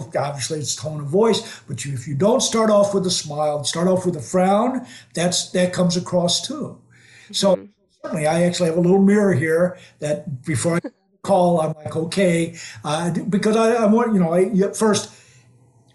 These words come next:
Speaker 1: obviously you have to take some pride in your own appearance. I mean, it doesn't matter if you're in the house, don't have any pants on,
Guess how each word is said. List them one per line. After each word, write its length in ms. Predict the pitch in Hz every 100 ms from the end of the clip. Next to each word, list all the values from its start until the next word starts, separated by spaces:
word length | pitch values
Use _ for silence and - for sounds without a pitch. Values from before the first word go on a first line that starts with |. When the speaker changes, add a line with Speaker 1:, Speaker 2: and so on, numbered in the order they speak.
| -
Speaker 1:
obviously 340 | 196 175 185
you 100 | 180
have 180 | 175 185
to 80 | 175
take 220 | - 175
some 200 | - 160
pride 280 | 127 170 165
in 60 | 156
your 120 | 165
own 180 | 214 202
appearance. 480 | - 147 147 175
I 60 | -
mean, 80 | 156
it 60 |
doesn't 220 | 180 175 165
matter 220 | 175 180
if 120 | -
you're 120 | 156
in 60 | 151
the 100 | 135
house, 400 | 185 208 175 -
don't 160 | 160
have 120 | 160 143
any 100 | 120
pants 480 | - 220 262 190
on, 320 | 156 139 151